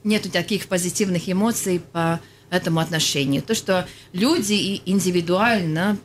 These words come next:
продолжают успешно участвовать, есть, э, успехи и в спорте, и в музыке, и в бизнесе, и есть чем гордиться. Это та сторона, когда каждый добросовестно делает то, что он, он, э,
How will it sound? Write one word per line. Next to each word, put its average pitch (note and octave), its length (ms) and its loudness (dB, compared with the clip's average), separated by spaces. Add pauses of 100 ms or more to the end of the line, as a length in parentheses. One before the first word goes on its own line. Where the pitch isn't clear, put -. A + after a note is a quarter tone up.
продолжают F3+ 680 0
успешно G#3 640 0
участвовать, D#3 920 -2
есть, F3 580 -2
э, E3+ 180 2 (440)
успехи A#3 600 2
и F3+ 40 -2
в E3+ 60 -6
спорте, A3+ 520 -2
и E3+ 40 0
в E3 40 -2
музыке, F3 800 0
и D#3+ 200 -2
в D#3 40 -4
бизнесе, E3+ 840 2
и E3+ 140 0
есть F#3 380 0
чем F3+ 180 0
гордиться. A#3 640 0 (260)
Это G#3 200 -2
та G#3 140 2
сторона, G#3 460 0
когда F#3 520 -2 (240)
каждый F#3+ 460 0
добросовестно F3+ 840 -2
делает E3+ 360 0
то, G3 100 -6
что - 240 -6
он, D#3+ 240 -2 (140)
он, D#3+ 220 -4 (260)
э, D#3+ 60 -12